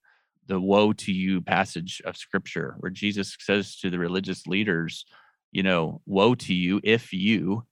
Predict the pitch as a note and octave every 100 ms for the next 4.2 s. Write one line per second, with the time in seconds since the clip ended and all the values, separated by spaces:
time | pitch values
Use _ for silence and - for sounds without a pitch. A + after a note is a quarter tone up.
0 | - G2 G2 G#2 B2+ B2+ G#3+ C4 F2 E2+
1 | B2+ - _ - D#3 D3+ D3 D#3 G2+ G2+
2 | G2 G2 B2 - F#2+ - - A#2 B2+ G#2+
3 | G#2 G2+ - A#2 G#2 F#2 - F2+ C#2 A#1
4 | -